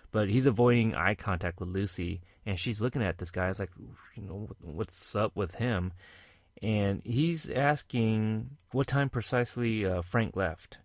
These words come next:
And, you know, she didn't answer. And then he goes, "Did he use excessive amounts of table salt?" And, you know, she doesn't know.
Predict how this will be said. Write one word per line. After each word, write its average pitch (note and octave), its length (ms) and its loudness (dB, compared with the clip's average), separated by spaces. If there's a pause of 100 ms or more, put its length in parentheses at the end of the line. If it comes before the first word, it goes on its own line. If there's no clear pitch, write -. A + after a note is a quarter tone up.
(560)
And, F2+ 640 0
you G2 240 -4
know, F#2 400 -4
she - 180 -2
didn't A2 240 2
answer. A#2 460 2
And F#2 140 2
then F#2 120 2
he G2 100 0
goes, F2+ 340 0
"Did F2+ 180 0
he F#2 160 0
use G2+ 320 2
excessive G#2+ 500 -4
amounts G2+ 360 0
of G#2 80 -2
table C3+ 260 -2
salt?" F2 480 -2
And, F#2+ 200 -8
you F#2 60 -10
know, F#2 120 -6
she - 160 -8
doesn't F2 340 0
know. G2 380 4